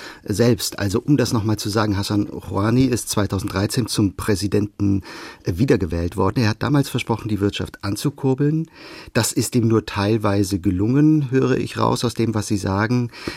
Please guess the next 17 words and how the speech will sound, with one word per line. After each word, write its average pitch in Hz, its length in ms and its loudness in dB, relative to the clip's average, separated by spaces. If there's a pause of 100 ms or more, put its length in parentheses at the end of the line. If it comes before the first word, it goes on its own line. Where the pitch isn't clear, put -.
(140)
Das 104 180 0
Aussetzen 113 460 2
der 107 100 4
Sanktionen 131 720 4
zweitausendfünfzehn 110 920 0
oder 95 180 0
das - 300 -16 (160)
teilweise 104 560 2
Aussetzen 90 440 -4
der 92 100 -2
Sanktionen 92 520 -4 (220)
hat 120 160 -2 (100)
die 101 160 -2
Wirtschaft 113 500 -2
nicht - 260 -2
spürbar 104 400 2
stabilisiert. 92 640 -2